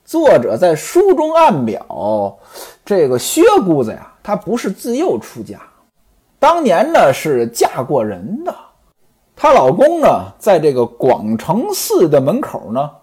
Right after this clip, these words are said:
卖蒸饼。各位您注意啊，又一个卖蒸饼的。这个生意呢实在不行，薛姑子呢在这儿帮忙做生意，生意不行啊。他跟寺里的和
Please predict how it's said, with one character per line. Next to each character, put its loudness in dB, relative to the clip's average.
卖 4
蒸 -2
饼。 -4
各 -4
位 0
您 -4
注 2
意 4
啊， 2
又 4
一 2
个 2
卖 2
蒸 -2
饼 -4
的。 -4
这 0
个 2
生 0
意 0
呢 -2
实 -4
在 -2
不 -10
行， -16
薛 -8
姑 4
子 4
呢 2
在 4
这 2
儿 6
帮 0
忙 0
做 2
生 2
意， -8
生 -2
意 2
不 4
行 -4
啊。 -2
他 2
跟 4
寺 0
里 2
的 2
和 -2